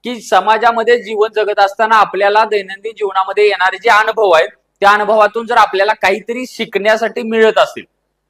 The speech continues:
बोध होत असेल तर समजायचं बोधावस्थेत आपण आहोत. पण अशा परिस्थितीमधून आपल्याला जर नेमका बोध होत नाही आणि तीच, तीच चूक जर पुन्हा आपली होत असेल तर आपल्या ती अवस्था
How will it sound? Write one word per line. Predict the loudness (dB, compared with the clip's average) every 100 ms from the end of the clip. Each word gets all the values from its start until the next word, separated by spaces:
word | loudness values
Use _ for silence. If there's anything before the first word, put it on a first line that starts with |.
| _
बोध | 2 4 4
होत | 2 2
असेल | 0 0 -6 -12 _ _ -2
तर | -2
समजायचं | 0 -2 0 0 0 0
बोधावस्थेत | 0 2 2 0 -4 -2
आपण | 0 0 0
आहोत. | 0 0 -4 _ _ _ _ _ _
पण | 2 2 0 -14 _ -2
अशा | -2 2 0
परिस्थितीमधून | 2 -2 -4 -10 -8 -6 -2 0
आपल्याला | 0 0 -2
जर | -2 -4
नेमका | -6 -6 -8 0 0
बोध | 2 2 2
होत | 0 -2
नाही | -2 -2 -4 -12 _
आणि | -4
तीच, | -4 -10 -10 -12 -14
तीच | -12 -12 -10
चूक | -8
जर | -2 -2
पुन्हा | -2 -2 2
आपली | 0 0
होत | -2 0
असेल | 0 -2 -8 -10 _ _
तर | -2 -2 0
आपल्या | 0 0 -2 0 2
ती | 0 -6 -10 -8 -10 -14 _
अवस्था | 2 2 0 0 0